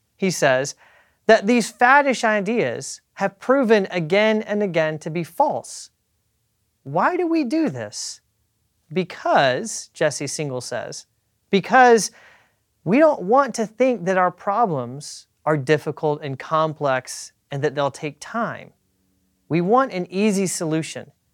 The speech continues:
We want what he calls the quick fix, and we want it now. And of course, that's not the only way our impatience takes form.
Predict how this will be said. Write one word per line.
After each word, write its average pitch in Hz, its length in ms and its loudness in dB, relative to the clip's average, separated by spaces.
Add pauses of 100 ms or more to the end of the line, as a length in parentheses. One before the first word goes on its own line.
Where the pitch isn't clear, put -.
(300)
We 196 140 4
want 226 420 6
what 160 140 0
he 165 100 -6
calls 160 380 0
the 151 80 -6
quick - 340 -2
fix, - 600 0 (680)
and 143 120 0
we 190 80 2
want 220 240 0
it - 80 -8
now. 175 400 -6 (840)
And 247 280 4
of 196 180 -4
course, 226 640 2 (600)
that's 185 160 -4
not 247 180 0
the 156 100 0
only 214 180 4
way 139 360 2
our 135 280 -2
impatience 135 760 -8
takes 127 300 -8
form. 127 460 -8